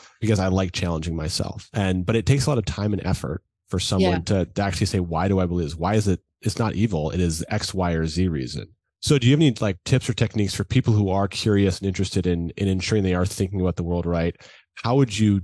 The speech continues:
Speaker 1: recommend adults, twenty plus years age, out of college,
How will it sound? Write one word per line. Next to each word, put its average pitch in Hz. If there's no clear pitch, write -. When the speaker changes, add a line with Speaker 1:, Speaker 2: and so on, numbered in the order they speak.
Speaker 1:
recommend 101
adults, 78
twenty 87
plus -
years 85
age, 80
out 101
of 90
college, 87